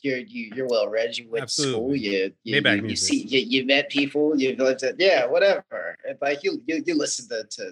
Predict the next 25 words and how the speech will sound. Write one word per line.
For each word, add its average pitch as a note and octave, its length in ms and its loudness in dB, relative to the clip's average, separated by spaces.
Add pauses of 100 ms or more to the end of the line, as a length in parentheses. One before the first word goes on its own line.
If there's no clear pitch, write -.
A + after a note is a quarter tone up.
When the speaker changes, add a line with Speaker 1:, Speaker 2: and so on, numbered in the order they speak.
Speaker 1:
to, A2+ 140 -10
to - 140 -12
stuff - 380 -2
that's, - 360 -4 (100)
that C#3+ 140 -2
doesn't - 260 -4
suck. D#3+ 380 2 (600)
Now, D#3 280 2
if D3+ 80 -2
somebody G#3+ 400 4
rolled G#3 180 4
up G#3 220 4
on D#3 160 0
you D3 240 0
at C#3 180 -2
a C3+ 40 -4
party E3+ 420 -2
and C#3+ 100 -2
they C#3+ 60 0
were C#3+ 80 -4
just C#3+ 200 -8
kinda C#3+ 200 -8
like, C#3 280 -4
"Yo, F3 380 2 (560)
like, D#3+ 520 -2